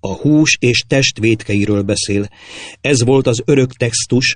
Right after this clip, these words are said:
a bűnbánás sáncaiba kellett bevonszolni a vétkes vágyat, megtisztítani a testet a démonok incselkedésétől, hogy tisztán, átszellemülten foghassa fel a húsvéti feltámadás misztériumát. Mánuel prédikál.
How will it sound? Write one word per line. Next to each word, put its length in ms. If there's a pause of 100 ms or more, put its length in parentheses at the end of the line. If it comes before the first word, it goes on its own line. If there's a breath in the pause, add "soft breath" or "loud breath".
a 80
bűnbánás 640
sáncaiba 600
kellett 360
bevonszolni 720
a 80
vétkes 460
vágyat, 580 (260 loud breath)
megtisztítani 880
a 140
testet 440
a 60
démonok 480
incselkedésétől, 1000 (260 loud breath)
hogy 280
tisztán, 720 (100)
átszellemülten 920
foghassa 520
fel 180
a 60
húsvéti 500
feltámadás 800
misztériumát. 1080 (840)
Mánuel 640
prédikál. 800